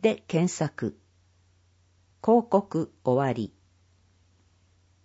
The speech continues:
広報木更津は、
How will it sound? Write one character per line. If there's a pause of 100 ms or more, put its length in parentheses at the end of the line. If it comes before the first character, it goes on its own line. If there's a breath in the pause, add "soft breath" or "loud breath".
(720)
広
報
木
更
津
は、